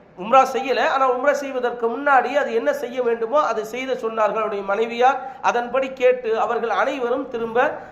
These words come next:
மதீனாவுக்கு திரும்பி வந்தார்கள். இதுதான் வரலாறு. இந்த நிகழ்வு நடந்த போது அல்லாஹ் இந்த வசனத்தை இறக்கி வைக்கிறான். நியாயமா பார்த்தா இது ஒரு தோல்வி. அவர்களுடைய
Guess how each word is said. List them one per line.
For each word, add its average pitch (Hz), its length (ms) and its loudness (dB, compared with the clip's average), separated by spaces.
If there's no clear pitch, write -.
மதீனாவுக்கு 233 680 4
திரும்பி 247 260 -4
வந்தார்கள். 202 640 2
இதுதான் 240 380 2
வரலாறு. 196 460 4
இந்த 254 720 2
நிகழ்வு 285 540 2
நடந்த 285 420 2
போது 247 240 2
அல்லாஹ் 277 220 0
இந்த 233 120 -4
வசனத்தை 202 400 -4
இறக்கி 156 180 -8
வைக்கிறான். - 360 -18
நியாயமா 294 640 4
பார்த்தா 277 540 2
இது 247 640 -8
ஒரு 294 220 -2
தோல்வி. 294 460 0
அவர்களுடைய 277 1000 4